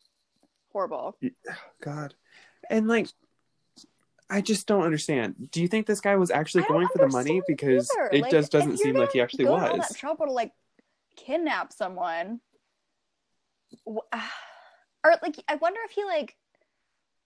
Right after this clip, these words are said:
Speaker 1: like, how quickly he killed him after he kidnapped, or if he, you know what I mean? This is not coming out how I want it to come out. He
Speaker 2: Well,
Speaker 1: did,
Speaker 2: he killed
Speaker 1: okay.
Speaker 2: him right there.
Speaker 1: Okay, you're right.
Speaker 2: Like, he just, he instant-, yeah, because, like, Coors
Speaker 1: So what?
Speaker 2: tried to get
Speaker 1: Yeah,
Speaker 2: away.
Speaker 1: then why?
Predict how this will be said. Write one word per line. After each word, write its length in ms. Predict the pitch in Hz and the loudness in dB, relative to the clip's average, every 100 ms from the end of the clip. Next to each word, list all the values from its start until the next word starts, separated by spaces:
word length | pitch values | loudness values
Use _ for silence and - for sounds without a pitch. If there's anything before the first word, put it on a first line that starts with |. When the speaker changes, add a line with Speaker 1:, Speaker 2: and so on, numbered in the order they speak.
| _ _ _ _ | _ _ _ _
Speaker 1:
like, 140 | 220 233 | -8 -8
how 260 | 226 247 262 | -4 -4 -2
quickly 360 | 262 247 254 | -6 -6 -8
he 120 | 233 214 | -10 -12
killed 280 | - 208 | -6 -6
him 140 | 220 190 | -6 -10
after 320 | 180 190 190 | -10 -10 -12
he 100 | 180 | -12
kidnapped, 460 | - 185 175 151 - | -12 -14 -14 -14 -2
or 120 | 202 | 0
if 100 | 202 | 0
he, 440 | - 208 196 180 - _ _ _ _ _ _ | -2 -2 0 0 -4 _ _ _ _ _ _
you 80 | 262 | -2
know 60 | 302 | 0
what 80 | |
I 40 | 311 | 2
mean? 300 | 302 294 294 _ _ _ _ _ _ _ - | 0 0 -4 _ _ _ _ _ _ _ -8
This 140 | 247 | -4
is 80 | 233 | -2
not 180 | 226 - | -2 -4
coming 240 | 202 185 | -10 -8
out 100 | - | -8
how 80 | 185 | -8
I 80 | 165 | -6
want 160 | 175 | -6
it 40 | - | -8
to 60 | |
come 120 | - | -10
out. 140 | 123 - _ _ _ | -10 -12 _ _ _
He 140 | 214 247 | -4 6
Speaker 2:
Well, 120 | - | 6
Speaker 1:
did, 60 | 190 | 8
Speaker 2:
he 40 | |
killed 120 | 214 | 6
Speaker 1:
okay. 80 | 226 | 6
Speaker 2:
him 80 | 175 | 6
right 160 | 143 | 6
there. 220 | 156 202 156 | 6 6 6
Speaker 1:
Okay, 200 | 113 117 | 2 0
you're 120 | 196 | 2
right. 240 | 175 143 | 6 6
Speaker 2:
Like, 80 | - - | 2 -4
he 160 | 165 | -2
just, 240 | 160 175 - | -2 -6 -4
he 120 | 156 - | 0 2
instant-, 420 | 160 160 - - | 0 0 -2 -2
yeah, 160 | 147 160 | 6 6
because, 380 | 147 170 147 - | 6 4 4 4
like, 220 | 139 123 - _ _ _ _ _ | 2 2 -6 _ _ _ _ _
Coors 200 | - 175 | 0 4
Speaker 1:
So 120 | 165 165 | 6 6
what? 80 | 170 | 6
Speaker 2:
tried 120 | 143 | 6
to 60 | |
get 120 | 127 110 | 6 4
Speaker 1:
Yeah, 60 | - | 6
Speaker 2:
away. 220 | 139 131 | 6 4
Speaker 1:
then 180 | - 269 | 0 -2
why? 420 | 285 294 294 277 | -2 -4 -6 -8